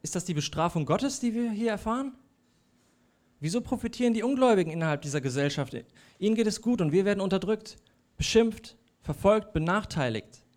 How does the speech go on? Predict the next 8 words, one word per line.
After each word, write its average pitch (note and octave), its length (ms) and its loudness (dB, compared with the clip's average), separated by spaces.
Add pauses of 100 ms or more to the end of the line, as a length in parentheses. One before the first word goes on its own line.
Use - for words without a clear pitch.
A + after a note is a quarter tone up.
(720)
Ja, - 200 -8
solche E3 280 -6
Fragen E3 280 -4
gehen D#3 180 -12
auch, A#2+ 80 -16 (240)
beschäftigen F#3 420 -6
auch B2+ 140 -10
Petrus. C4+ 500 -4